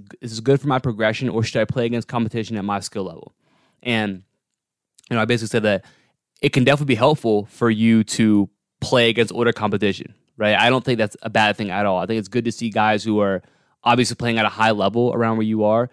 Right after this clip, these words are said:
who are where you want to be at. You get to, a, a, a chance to see why they are where they are right there, okay? That being said, I told him, "Listen, you're fourteen, you're playing against guys who are, you know, eighteen, twenty. Like, understand you're probably gonna lose most of the time. And you can't let that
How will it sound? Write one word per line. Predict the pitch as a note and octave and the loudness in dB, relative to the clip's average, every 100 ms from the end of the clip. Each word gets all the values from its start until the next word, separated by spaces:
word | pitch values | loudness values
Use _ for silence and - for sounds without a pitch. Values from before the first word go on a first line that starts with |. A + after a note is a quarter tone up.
| _ | _
who | - B2+ | 0 4
are | A#2 | 4
where | A#2+ C3 | 6 4
you | A#2+ C3 | 6 4
want | A#2+ B2 | 4 2
to | - A#2 | 0 -2
be | G#2 G#2+ | 0 -2
at. | G#2 - _ _ _ _ _ _ | -4 -6 _ _ _ _ _ _
You | B2 | 0
get | B2 C3 | 2 2
to, | - F#2 - | -2 -12 -10
a, | F#2+ - - | -10 -10 -4
a, | B2+ | -2
a | - | -2
chance | B2 B2+ B2 - | 0 2 2 0
to | |
see | A2+ - B2+ A#2+ A2+ | -2 0 2 4 2
why | G#2 A2+ B2 | 2 4 4
they | A#2 A#2 | 4 4
are | A#2 A#2+ | 4 2
where | G#2 | 2
they | G2 F#2+ | -2 -4
are | F2+ | -4
right | F2+ F2+ | -6 -10
there, | F#2 - - _ | -12 -16 -20 _
okay? | G#2 A2 G#2 G#2 _ _ _ _ _ _ | -8 -2 -2 -2 _ _ _ _ _ _
That | B2 C3+ | 2 2
being | C3 A#2 | 2 0
said, | E3+ E3+ C3 - _ _ - | 2 4 2 -2 _ _ -8
I | |
told | - E3+ D#3+ | 2 6 6
him, | C3+ | 6
"Listen, | D#3 C#3+ F#2+ - _ _ | 4 2 -4 -6 _ _
you're | C3 D3+ | 2 4
fourteen, | - D#3+ D3+ D3 | 6 4 4 2
you're | D3+ | 2
playing | D3 D3 | 4 2
against | D3 | 2
guys | C3 C3 C3+ | 4 4 4
who | C3+ A#2 | 2 2
are, | G#2 F#2+ | 2 -2
you | - G#2+ | -6 -4
know, | G2+ A#2+ | -4 -6
eighteen, | B2 - B2 A#2 | -6 -4 -4 -4
twenty. | A2+ A2 A#2+ | -6 -4 -4
Like, | A2+ | -2
understand | C#3 D3+ - C#3+ | 0 0 0 0
you're | B2 A2+ | 2 0
probably | - D3+ D3+ | 2 2 4
gonna | C3+ | 2
lose | A#2 A#2 A2 | 2 2 0
most | G#2+ G2+ | -2 -4
of | G#2 | -6
the | G2 | -12
time. | - _ _ _ _ | -14 _ _ _ _
And | - | -2
you | B2 | -2
can't | A2+ D#3 D#3+ | 2 2 2
let | B2+ D3 C#3+ A2+ | 4 4 4 2
that | A#2+ C3+ A2 - | 2 4 2 0